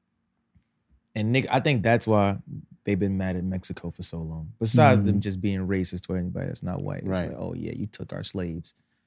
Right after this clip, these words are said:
Speaker 1: and gave 'em guns and fun and rights and shit."
Speaker 3: Yeah.
Speaker 2: <laughs>
Speaker 3: Nah, that's, I thought it, I thought, like, <clears throat> yeah, change that shit. Uh, it's racist. It's some racist shit. And it's been like that for dumb long.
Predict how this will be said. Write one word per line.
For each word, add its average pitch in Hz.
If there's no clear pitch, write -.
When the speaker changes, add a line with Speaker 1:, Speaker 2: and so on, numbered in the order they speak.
Speaker 1:
and 87
gave 98
'em 92
guns 92
and 85
fun 101
and 85
rights 101
and 90
shit." 80
Speaker 3:
Yeah. 107
Speaker 2:
<laughs> 120
Speaker 3:
Nah, 92
that's, 113
I -
thought 165
it, 175
I 143
thought, 185
like, 131
<clears throat> -
yeah, 151
change 185
that 101
shit. 85
Uh, 110
it's 127
racist. 196
It's -
some 170
racist 175
shit. -
And 185
it's 247
been 262
like 262
that 254
for 254
dumb 190
long. 247